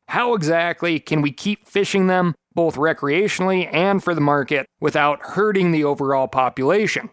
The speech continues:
making this sustainable in the right way? All good questions.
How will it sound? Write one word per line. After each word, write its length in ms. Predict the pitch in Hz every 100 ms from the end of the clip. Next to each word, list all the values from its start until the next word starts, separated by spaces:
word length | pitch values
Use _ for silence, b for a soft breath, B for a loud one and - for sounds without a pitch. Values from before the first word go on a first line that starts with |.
| -
making 400 | 160 165 151 143
this 140 | 143
sustainable 720 | - 135 - 196 226 165 - - _ -
in 140 | 139
the 80 | 127
right 260 | 131 202 -
way? 300 | 143 120 - _ _ _ _ _ _ -
All 480 | 160 160 160 147 _ 135
good 260 | 135 143 123
questions. 720 | 156 165 151 - 151 123